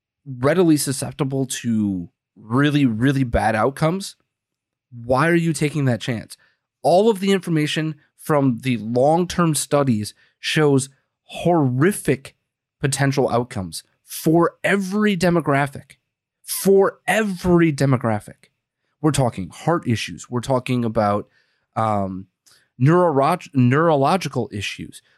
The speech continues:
We're talking about stroke. We're talking about heart attacks. We're talking about all of these,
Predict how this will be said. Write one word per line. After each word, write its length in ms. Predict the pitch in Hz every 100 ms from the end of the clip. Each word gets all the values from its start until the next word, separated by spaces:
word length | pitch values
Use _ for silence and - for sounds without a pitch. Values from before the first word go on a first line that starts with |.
| _
We're 180 | 139 143
talking 380 | 160 160 170
about 320 | 156 139 131 -
stroke. 680 | - - 139 156 127 - _ _
We're 140 | - 131
talking 420 | 143 143 151 147
about 420 | 135 127 113 - _ _ _
heart 300 | - 170 160
attacks. 500 | 139 - 95 - - _ _ _ -
We're 100 | 143
talking 340 | 151 143 156
about 180 | 139 135
all 280 | 139 185 247
of 80 |
these, 240 | 170 135